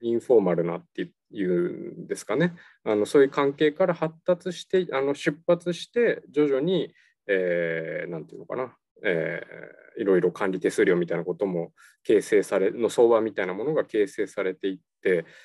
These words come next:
えー、っていうところが面白いんだろうなと。思うんですけれども、さっき、まあ、前半で、あの、手島さんが、え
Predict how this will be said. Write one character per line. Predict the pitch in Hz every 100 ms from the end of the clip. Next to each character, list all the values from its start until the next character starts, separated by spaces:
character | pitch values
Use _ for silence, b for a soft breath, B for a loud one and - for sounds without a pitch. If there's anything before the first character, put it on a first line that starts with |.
| B B
え | 110 95 92 90 90 92
ー、 |
っ | -
て | 151
い | 151
う |
と | 151
こ | 151 170
ろ | 139
が | 95 - -
面 | 107 104
白 | - 104 101
い |
ん | 85
だ | 87
ろ | 92 85
う |
な | 90
と。 | - 98 - b b _
思 | 110 107
う | 92
ん |
で | 85
す | -
け | 101
れ | 101
ど |
も、 | 113
さ | 180
っ | 170
き、 | 120 107 110 123
ま | 135
あ、 |
前 | 117 135
半 | 131 127 123
で、 | 120 120
あ | 110
の、 | 113 110
手 | 113
島 | 107 110 101
さ | 107
ん | 101
が、 | 98 95
え | 92